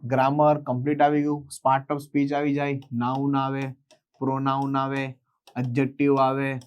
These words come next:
કન્જક્શન આવે, સમજાય છે ને? પ્રિપોઝિશન આવે, આ બધી અલગ અલગ જે પાર્ટ ઓફ સ્પીચ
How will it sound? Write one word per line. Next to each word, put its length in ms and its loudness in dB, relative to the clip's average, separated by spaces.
કન્જક્શન 680 -2
આવે, 360 0
સમજાય 380 -2
છે 100 -2
ને? 120 -4
પ્રિપોઝિશન 880 0
આવે, 380 -2
આ 60 -6
બધી 200 -2
અલગ 260 0
અલગ 220 -2
જે 120 -2
પાર્ટ 400 0
ઓફ 120 -4
સ્પીચ 340 0